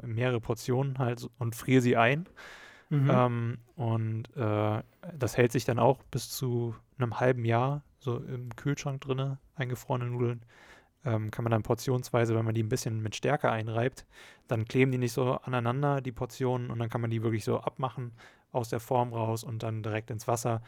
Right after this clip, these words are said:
Speaker 1: Und die gehen auch viel, viel schneller, ähm, als das so bei den, äh, Standard-Spaghetti oder sowas ist. Ähm,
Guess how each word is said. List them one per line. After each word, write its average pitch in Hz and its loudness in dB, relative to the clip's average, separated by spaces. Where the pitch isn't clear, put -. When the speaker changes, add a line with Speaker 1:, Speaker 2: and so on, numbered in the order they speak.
Speaker 1:
Und 113 -2
die 117 -2
gehen 135 4
auch 117 2
viel, 143 -2
viel 117 0
schneller, 113 -4
ähm, 104 -4
als 107 -2
das - -4
so 110 0
bei 104 2
den, 110 -4
äh, 117 -2
Standard-Spaghetti 113 -2
oder 110 -2
sowas 104 -4
ist. - -12
Ähm, 101 -4